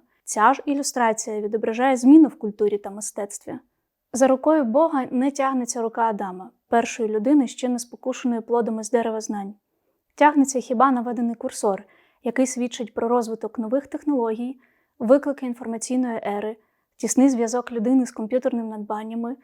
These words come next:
та спілкування за допомогою соціальних мереж. Тема цього уроку — медіамистецтво.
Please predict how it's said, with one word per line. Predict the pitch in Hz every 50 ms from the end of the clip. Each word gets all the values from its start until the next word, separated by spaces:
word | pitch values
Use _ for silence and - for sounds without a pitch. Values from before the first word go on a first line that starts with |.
| _ _ _ _ _ _
та | - 302 330
спілкування | - - 254 233 240 - 233 233 254 277 285 262
за | 233 233
допомогою | 220 220 214 226 214 226 240 240 240 233 220
соціальних | - 240 - - 220 214 214 220 214
мереж. | - 226 214 208 190 214 - - - _ _ _ _ _ _ _ _ _ _ -
Тема | 285 285 285 277
цього | 285 - 269 233 262 254
уроку — | 247 269 330 370 359 269
медіамистецтво. | 226 226 254 285 269 262 247 240 233 - - 196 185 - - - - 240